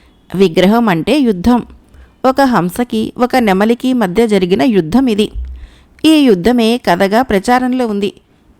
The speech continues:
చెబుతాను వినండి," అన్నాడు విష్ణు శర్మ. చెప్పసాగాడు ఇలా.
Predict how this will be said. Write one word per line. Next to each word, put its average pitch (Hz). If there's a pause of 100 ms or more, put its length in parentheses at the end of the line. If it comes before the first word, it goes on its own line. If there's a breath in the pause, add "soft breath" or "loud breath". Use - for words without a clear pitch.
(180)
చెబుతాను 254
వినండి," 240 (180)
అన్నాడు 269
విష్ణు 226
శర్మ. 196 (720 soft breath)
చెప్పసాగాడు 202
ఇలా. 247